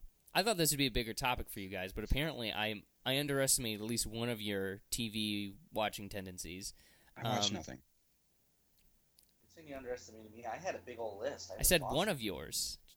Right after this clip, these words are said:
Speaker 1: Cody.
Speaker 3: Which one is it? Who?
Speaker 1: Josh. It's Josh. It's Josh.
Speaker 3: Oh.
Speaker 1: Uh,
Speaker 3: Yeah. I, I could have told you he doesn't watch
Speaker 1: Yeah.
Speaker 3: T V.
Speaker 2: Yeah.
Speaker 1: So, before we get into our lists, 'cause I feel like this is gonna be a lot of swearing and,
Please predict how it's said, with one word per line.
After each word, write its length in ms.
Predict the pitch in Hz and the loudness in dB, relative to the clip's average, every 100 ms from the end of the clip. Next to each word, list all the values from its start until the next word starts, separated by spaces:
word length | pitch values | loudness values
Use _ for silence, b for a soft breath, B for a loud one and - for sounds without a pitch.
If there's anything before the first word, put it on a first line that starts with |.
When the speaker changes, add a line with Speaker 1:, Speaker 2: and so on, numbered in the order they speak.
| - | -16
Speaker 1:
Cody. 340 | - 87 - - | -12 -10 -12 -16
Speaker 3:
Which 160 | 127 127 143 | -16 -16 -8
one 180 | 165 | -6
is 160 | 123 120 | -6 -8
it? 180 | 110 - | -12 -14
Who? 60 | - | -14
Speaker 1:
Josh. 380 | - - - - | -14 -12 -12 -10
It's 140 | - | -6
Josh. 440 | - 113 - - - - | -2 -4 -6 -14 -16 -20
It's 120 | - | -18
Josh. 120 | - - - - - - - - - - - | -18 -16 -18 -18 -20 -20 -20 -20 -20 -20 -16
Speaker 3:
Oh. 20 | |
Speaker 1:
Uh, 240 | 101 95 95 - - - _ - | -10 -10 -10 -10 -14 -18 _ -12
Speaker 3:
Yeah. 60 | - 123 | -8 -4
I, 40 | |
I 20 | 160 | -2
could 140 | 127 | -2
have 100 | 113 | -4
told 180 | 98 92 | -8 -12
you 60 | |
he 60 | 95 | -14
doesn't 200 | 92 - | -18 -18
watch 200 | 95 92 | -16 -12
Speaker 1:
Yeah. 100 | 107 | -10
Speaker 3:
T 60 | - | -12
V. 720 | - - - - - _ - | -16 -20 -20 -20 -20 _ -12
Speaker 2:
Yeah. 20 | - - _ _ _ _ _ _ _ _ - - | -12 -18 _ _ _ _ _ _ _ _ -20 -8
Speaker 1:
So, 420 | - 139 139 135 _ _ _ | -2 0 0 -2 _ _ _
before 260 | 151 - 214 | -6 0 2
we 100 | 214 | 4
get 120 | 180 | 2
into 180 | 151 131 | 2 2
our 100 | 110 | 2
lists, 540 | 101 90 - - - | 0 -4 -4 -2 -4
'cause 160 | - 113 | -4 -6
I 80 | 110 | -4
feel 220 | 139 123 | 0 0
like 80 | 110 | 0
this 160 | 113 | -2
is 80 | 113 | -4
gonna 180 | 117 104 | -6 -8
be 400 | 104 101 101 101 - - - - _ _ - - - - - - - | -4 -4 -4 -6 -12 -10 -10 -10 _ _ -20 -20 -20 -20 -20 -20 -8
a 80 | 117 | -2
lot 240 | 123 127 | 2 2
of 40 | 123 | 4
swearing 600 | - 117 113 110 110 104 | 2 0 -4 -4 -4 -6
and, 260 | 95 98 | -8 -10